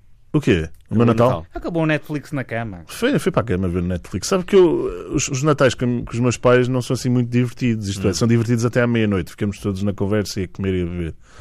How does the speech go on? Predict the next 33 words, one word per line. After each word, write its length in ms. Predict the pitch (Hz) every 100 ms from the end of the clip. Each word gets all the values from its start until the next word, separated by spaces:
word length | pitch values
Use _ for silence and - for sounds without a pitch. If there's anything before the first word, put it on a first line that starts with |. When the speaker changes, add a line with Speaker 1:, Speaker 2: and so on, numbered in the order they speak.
| - - - - - -
Speaker 1:
Porque 160 | 107 -
só 80 |
somos 240 | 131 135 127
os 100 | -
três, 300 | 139 131 120 - -
de 100 | 87
há 40 |
uns 140 | 87 87
anos 140 | 87
para 200 | 151 147
Speaker 2:
Ah, 40 |
Speaker 1:
cá. 320 | 113 101 - 92 104 107
Speaker 2:
ok. 80 | 98 - - - - -
Speaker 1:
Porque 560 | - 90 - 98 95 95
Speaker 2:
Porque 80 | - 120
Speaker 1:
é 120 | 131
aquele, 960 | 127 147 127 127 123 123 120 117 117
aquela 320 | 110 131 123 113
coisa, 360 | - 113 117
aquela 200 | 107 127
situação 360 | 113 110 113 123
normal 340 | 117 110 113
que 80 | 107
as 80 | 113
famílias 380 | 113 110 107 104
não 120 | 107
se 140 | -
dão 180 | 107 104
bem, 200 | 104 95
então 180 | 92 107
não 140 | 113
se 120 | 113 131
juntam. 340 | 127 113 113